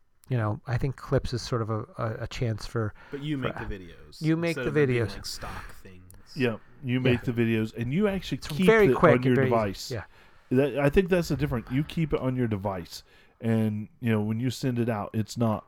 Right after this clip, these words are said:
Speaker 3: on a social media, and
Speaker 1: No.
Speaker 3: that's the only place you can access
Speaker 1: You can
Speaker 3: it.
Speaker 1: post it to social media if
Speaker 3: Right.
Speaker 1: you want to,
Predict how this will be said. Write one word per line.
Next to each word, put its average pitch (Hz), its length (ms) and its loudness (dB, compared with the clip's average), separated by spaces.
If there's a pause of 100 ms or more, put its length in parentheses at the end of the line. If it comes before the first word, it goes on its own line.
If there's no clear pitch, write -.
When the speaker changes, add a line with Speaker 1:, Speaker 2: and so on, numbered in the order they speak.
Speaker 3:
on 107 540 -2
a 107 120 -2
social 104 360 0
media, 107 320 2
and 92 80 -2
Speaker 1:
No. 147 100 4
Speaker 3:
that's 113 120 0
the 120 100 2
only 104 160 2
place 104 280 0
you 104 100 -4
can 110 140 -6
access 107 180 -2
Speaker 1:
You 165 80 2
can 165 120 4
Speaker 3:
it. - 60 2
Speaker 1:
post 220 280 6
it 170 60 -2
to 127 100 -8
social 120 300 -4
media 110 200 -6
if 110 60 -2
Speaker 3:
Right. 117 120 4
Speaker 1:
you - 60 -2
want 98 140 -8
to, 101 80 -10